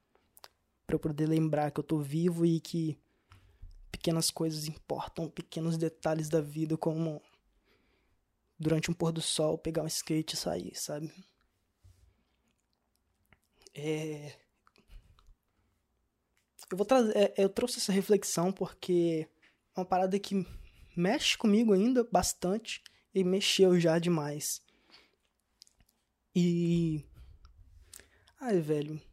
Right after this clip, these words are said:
essa indicação. Repense,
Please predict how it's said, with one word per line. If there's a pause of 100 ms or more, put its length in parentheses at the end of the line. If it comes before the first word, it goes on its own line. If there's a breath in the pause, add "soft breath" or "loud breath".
(200)
essa
indicação. (1900 soft breath)
Repense,